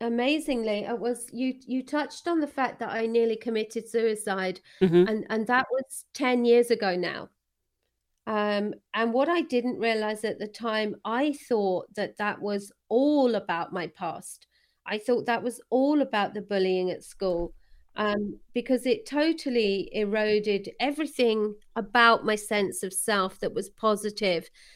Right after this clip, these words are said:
Speaker 1: And I was kind of living with this no self-confidence, low self-esteem, self-loathing. Um, and I just, it couldn't, I just felt like I couldn't carry on anymore,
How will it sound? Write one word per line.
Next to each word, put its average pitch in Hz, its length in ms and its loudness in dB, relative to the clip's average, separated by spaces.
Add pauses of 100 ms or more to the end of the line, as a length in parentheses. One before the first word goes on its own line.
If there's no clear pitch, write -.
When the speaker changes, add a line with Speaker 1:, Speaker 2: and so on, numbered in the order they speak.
(300)
Speaker 1:
And 233 120 2
I 247 100 4
was 240 200 -2
kind 320 300 2
of 285 80 2
living 233 420 4
with 214 240 -2
this 214 480 -4
no 226 380 2
self-confidence, 214 1080 -2
low 208 240 2
self-esteem, 202 920 -2 (280)
self-loathing. 220 1800 0 (1200)
Um, 214 340 0
and 226 140 0
I 220 120 2
just, 220 280 -2 (200)
it 214 240 -8
couldn't, 233 340 2
I 208 100 -2
just 214 280 -6
felt 196 240 2
like 196 200 -4
I 202 100 -6
couldn't 190 360 -4
carry 196 380 -2
on 214 220 0
anymore, 185 640 0